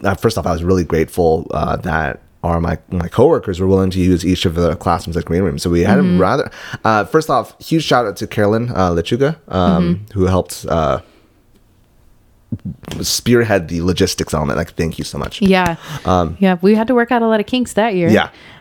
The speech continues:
Speaker 2: And then covid.
Speaker 1: And then covid happened.
Speaker 2: And then, um, Jonathan spearheaded a digital vapa
Speaker 1: Mm-hmm.
Speaker 2: festival so that we could still show off what's happening in our school district.
Speaker 1: Yes.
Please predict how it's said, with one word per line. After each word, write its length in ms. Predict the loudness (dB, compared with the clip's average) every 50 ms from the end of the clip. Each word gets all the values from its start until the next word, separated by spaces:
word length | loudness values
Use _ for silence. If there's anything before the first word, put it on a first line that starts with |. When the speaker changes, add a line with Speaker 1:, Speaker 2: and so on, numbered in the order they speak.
| _ _ 0
Speaker 2:
And 120 | 0 2
then 100 | 0 0
covid. 360 | 0 0 0 0 0 -2 -6 -8 _ _ _ _ -2
Speaker 1:
And 120 | 0 0
then 120 | 0 0
covid 240 | -2 -6 -8 -10 -12
happened. 300 | -16 -16 -18 -18 -18 -20 -20 _ _ _ -4 0
Speaker 2:
And 180 | 2 2 2 2
then, 300 | 0 0 -2 -2 -4 -4 -2
um, 320 | 0 2 2 2 0 -2 -2
Jonathan 680 | 0 0 0 0 0 0 0 -2 -2 0 0 0 -2 -2 _ _ -14
spearheaded 720 | -12 -8 -4 -2 0 0 2 2 0 0 0 0 0 -2 -2 0
a 160 | 0 0 0
digital 520 | 0 0 2 2 2 2 2 0 0 -2 0
vapa 280 | -2 -2 -2 -2 -2
Speaker 1:
Mm-hmm. 100 | -2 -2
Speaker 2:
festival 580 | 0 0 0 -2 0 -2 -4 -2 0 0 0 0
so 180 | 0 0 0
that 180 | 0 0 -2 -2
we 120 | -2 -2
could 200 | 0 -2 -4 -4
still 460 | -4 -4 -2 0 0 2 2 0 0 -2
show 360 | -2 -2 0 0 0 2 2
off 320 | 2 0 0 -2 -2 -2
what's 180 | -2 -2 -2 -2
happening 420 | -4 -2 -2 -2 -2 -2 0 2
in 100 | 2 2
our 140 | 2 0 0
school 300 | -2 -2 0 0 2 2
district. 500 | 2 0 0 0 0 -2 -2 -2 -2 0
Speaker 1:
Yes. 500 | 0 0 0 -2 -6 -6 -6 -6 -6 -8